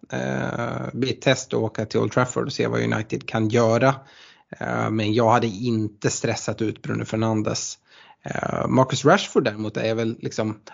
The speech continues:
om man sitter med båda och verkligen känner att man vill lämna, då är det nog snarare Rashford jag hade lämnat.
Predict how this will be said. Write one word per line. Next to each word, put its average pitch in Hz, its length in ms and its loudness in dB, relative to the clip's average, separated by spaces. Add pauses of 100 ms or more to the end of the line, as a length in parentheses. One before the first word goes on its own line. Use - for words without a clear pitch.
om 123 120 0
man 127 100 4
sitter 143 280 2
med 151 120 6
båda 107 520 2
och 120 500 -4
verkligen 135 540 2
känner 110 300 -4
att 113 140 -8
man 110 140 -2
vill 135 240 8
lämna, 107 520 -2 (340)
då 147 260 4
är 208 80 6
det 190 60 2
nog 101 200 -2
snarare 98 420 -2
Rashford - 340 -6
jag 110 60 0
hade 117 240 2
lämnat. 110 520 -2